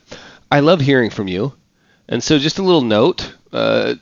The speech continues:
y-, you like these episodes, you want 'em longer, shorter, you know, all that. Uh, what did you like? Is there something you'd like me to cover more? Uh, et cetera. So I love hearing from you. The email address, and I read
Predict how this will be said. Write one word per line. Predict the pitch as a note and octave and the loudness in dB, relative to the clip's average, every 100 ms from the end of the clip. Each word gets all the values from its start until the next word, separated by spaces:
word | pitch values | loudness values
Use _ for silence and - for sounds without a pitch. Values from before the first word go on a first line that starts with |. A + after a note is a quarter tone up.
| - | -16
y-, | C3+ B2+ - B2+ - | -20 -18 -14 -12 -4
you | C3+ | 0
like | A#2+ C#3 | 2 2
these | D#3+ C#3 | 0 0
episodes, | D3 D3 - D#3 D#3 B2 A2+ | 0 -2 0 2 2 -2 -6
you | G#2 | -2
want | A#2+ | 0
'em | A2+ | 2
longer, | A2+ C3+ C#3 | 0 0 -2
shorter, | - C3+ C3 C3 C3+ - | -2 -2 0 0 -2 -2
you | |
know, | G#2 G#2 - | -2 -2 -2
all | G#2 B2 | 0 2
that. | A#2+ A#2+ - - | 4 2 -2 -4
Uh, | - A2 G#2+ G#2+ | 0 2 0 -2
what | - A#2+ | -2 -2
did | A#2+ C3+ | -2 -2
you | B2+ | 0
like? | G#2+ A2 C#3+ - - _ - - _ | 2 2 0 -4 -20 _ -20 -20 _
Is | |
there | - | -6
something | A2 C3+ B2+ | -2 0 0
you'd | A#2+ | 0
like | A#2 C3+ | 0 0
me | |
to | A#2 | -2
cover | - B2 G#2 | 0 -2 -2
more? | G2+ G#2+ A#2 B2+ - _ _ _ _ | 0 0 0 -2 -6 _ _ _ _
Uh, | - G2 G2 F#2 F2+ - | -10 -6 -4 -4 -6 -6
et | - - | -6 -4
cetera. | - C3 F#2+ D2 | 0 0 0 -2
So | A#2+ | 0
I | A#2+ | 2
love | B2 C3 | 2 0
hearing | A#2+ A#2+ A2 | 0 0 0
from | A#2 A2 | -2 -2
you. | G#2 G2+ G2 | 0 -2 -4
The | G#2 G#2+ A2 G#2+ _ _ _ | -4 -2 -2 -4 _ _ _
email | C3 C#3+ C#3+ B2 A#2+ A2+ A2+ - _ | -2 2 2 4 4 2 0 -6 _
address, | A2 G#2 G#2 G2 G2 - - _ - | -6 -2 0 0 -2 -8 -12 _ -10
and | G#2 | -6
I | G2+ | -4
read | G#2 A2 B2 A#2 - | -2 0 2 0 -2